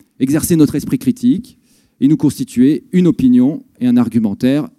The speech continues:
qu'on a voulu le plus solide possible sur, euh, les médias pour vous les adresser aujourd'hui en public et aussi évidemment à Mathieu Delahousse puisque c'est l'objet de cette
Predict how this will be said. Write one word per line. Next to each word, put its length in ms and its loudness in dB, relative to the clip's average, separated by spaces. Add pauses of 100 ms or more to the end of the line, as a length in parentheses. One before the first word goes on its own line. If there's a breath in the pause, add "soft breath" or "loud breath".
(220)
qu'on 220 -8
a 60 -2
voulu 160 2
le 60 -6
plus 120 -8
solide 360 0
possible 680 -2
sur, 300 -6
euh, 200 0
les 120 2
médias 440 2 (540 loud breath)
pour 140 -2
vous 120 0
les 140 4
adresser 680 0 (600 soft breath)
aujourd'hui 500 2
en 100 -2
public 600 0
et 120 -6
aussi 260 -4
évidemment 640 -4
à 80 -6
Mathieu 240 -4
Delahousse 400 -8
puisque 300 -12
c'est 160 -14
l'objet 340 -8
de 220 -10
cette 300 -16